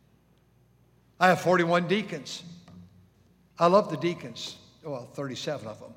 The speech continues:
But I love my deacons, all forty-one of them. I love our staff. Sometimes we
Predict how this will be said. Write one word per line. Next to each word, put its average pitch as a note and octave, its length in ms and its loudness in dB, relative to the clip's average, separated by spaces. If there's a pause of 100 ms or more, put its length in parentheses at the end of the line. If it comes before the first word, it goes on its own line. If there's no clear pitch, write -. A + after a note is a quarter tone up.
(200)
But D#3+ 80 6
I D#3+ 80 10
love F3 240 8
my D#3 100 2
deacons, D3+ 600 -4 (480)
all G#3 180 8
forty-one A3+ 500 0
of F3+ 100 -6
them. B2 120 -10 (1300)
I C3+ 120 8
love D#3+ 200 6
our E3 120 4
staff. E3 580 -4 (720)
Sometimes E3+ 760 2
we D3 460 -4